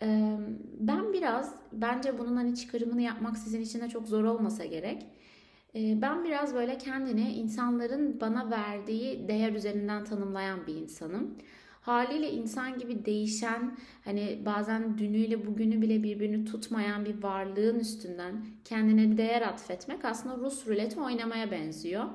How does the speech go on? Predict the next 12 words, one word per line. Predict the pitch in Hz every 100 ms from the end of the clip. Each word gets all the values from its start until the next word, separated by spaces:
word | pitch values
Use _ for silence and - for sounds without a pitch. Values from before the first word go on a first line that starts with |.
| - - - -
Çünkü | - 240 254
bugün | 254 294 285
sizi | 285 233 254
çok | 285 277
seven, | - 226 196 190 220 220
bugün | 214 226
sizi | 226 220 220
çok | 214 - -
idealize | 214 208 202 196 196
eden | 220 208 160 156
ya | 165 180
da | 196